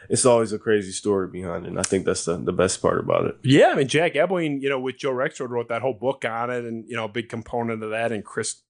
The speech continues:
Speaker 2: is in that book too. Like, it's just, "Hey, where were you, like, when it happened, and what's
Speaker 1: Mm-hmm.
Speaker 2: your story?" And I mean, I don't think I could ever get on a list like that without, like,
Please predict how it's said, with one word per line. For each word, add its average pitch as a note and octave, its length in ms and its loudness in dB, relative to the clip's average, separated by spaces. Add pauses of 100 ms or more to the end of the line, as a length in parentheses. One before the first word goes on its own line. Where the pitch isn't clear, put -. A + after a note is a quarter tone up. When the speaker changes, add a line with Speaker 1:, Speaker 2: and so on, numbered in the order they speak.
(180)
Speaker 2:
is - 140 -4
in G#2+ 100 4
that A2 220 2
book G#2 220 -2
too. D3 220 6
Like, A2+ 220 2
it's G#2+ 140 -10
just, - 280 -8 (300)
"Hey, E3+ 140 4
where B2 200 4
were C#3 160 0
you, C3+ 260 -6
like, C3 180 -6
when B2 100 -2
it B2 80 -2
happened, B2 360 -4
and G2 100 -8
what's G#2+ 140 -2
Speaker 1:
Mm-hmm. A2 80 -8
Speaker 2:
your A2 60 -6
story?" A#2+ 500 2
And G2+ 120 -10 (400)
I D#3 100 4
mean, D#3+ 100 0
I F3 80 4
don't A#3+ 140 0
think F3+ 160 0
I C#3+ 80 -2
could D3+ 140 0
ever C#3 160 0
get B2+ 180 -4
on D3 140 -4
a D3 60 -4
list C#3+ 260 -6
like C#3 220 -6
that C#3 260 0
without, A#2 260 0
like, G#2 220 -8